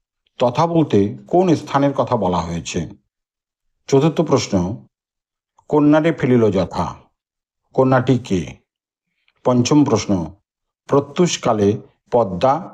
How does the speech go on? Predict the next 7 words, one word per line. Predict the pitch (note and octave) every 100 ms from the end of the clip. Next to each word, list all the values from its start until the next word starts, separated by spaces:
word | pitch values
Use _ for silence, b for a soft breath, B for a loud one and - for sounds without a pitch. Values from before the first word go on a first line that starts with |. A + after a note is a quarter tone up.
| _ _ -
কি | D3+
করতেন? | - G2 F2 - F2+ C#2+ B1+ _ _ _ _
এই | D3
প্রশ্নগুলোই | D3+ D3+ - C#3 B2 C3+
মেন | C3+ A2 G#2
প্রশ্ন। | G2 G2 - A2+ F3+ - _ b b b b _ _ _ _ _ _ -
এইগুলো | D3+ D3+ F3